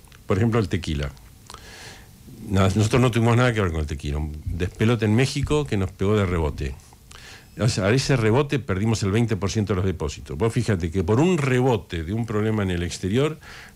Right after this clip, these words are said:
perdimos más depósitos de los que perdió Estados Unidos en la crisis del treinta. Para tener la magnitud de los despelotes que pueden pasar a Argentina en el mundo financiero.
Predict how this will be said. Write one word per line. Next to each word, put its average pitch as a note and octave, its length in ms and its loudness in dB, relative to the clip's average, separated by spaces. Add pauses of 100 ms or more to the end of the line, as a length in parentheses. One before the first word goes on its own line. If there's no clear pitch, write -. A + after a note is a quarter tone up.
perdimos G#2+ 360 2
más C3 180 4
depósitos C#3 580 0
de A2 120 2
los F#2+ 100 0
que F2+ 140 -6
perdió G2 320 0
Estados A#2+ 320 0
Unidos A#2+ 220 0
en G#2+ 60 0
la E2+ 60 -2
crisis F2+ 200 -6
del F2 140 0
treinta. D2+ 400 -4 (1600)
Para E2 160 0
tener F#2+ 180 2
la A2 100 4
magnitud F#2 480 2
de A#2 80 4
los F#2 180 0
despelotes A2+ 640 0
que G2+ 100 -2
pueden G2+ 240 2
pasar F#2+ 240 -2
a G2+ 40 2
Argentina F#2+ 460 0
en G2 100 2
el F2 80 0
mundo F2+ 300 2
financiero. D#2 640 -2